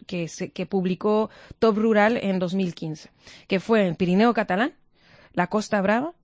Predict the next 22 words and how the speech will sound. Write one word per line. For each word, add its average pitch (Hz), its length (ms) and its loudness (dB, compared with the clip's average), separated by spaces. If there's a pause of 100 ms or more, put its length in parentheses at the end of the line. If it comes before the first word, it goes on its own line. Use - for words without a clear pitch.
Pirineo 202 640 2
aragonés, 180 640 0 (300)
los 208 180 2
Picos 240 320 0
de 208 60 2
Europa, 247 440 0 (140)
Sierra 220 340 2
Norte 220 280 2
de 196 100 2
Madrid, 185 320 0 (540)
eh, 202 280 0
Empordà, 196 600 0
en 208 140 -4
Gerona, 240 360 2 (640)
eh, 214 320 4
Sierra 226 320 2
de 208 100 2
Gredos, 262 340 0
en 220 100 -2
Castilla 220 340 -2
y 220 40 0
León, 220 340 4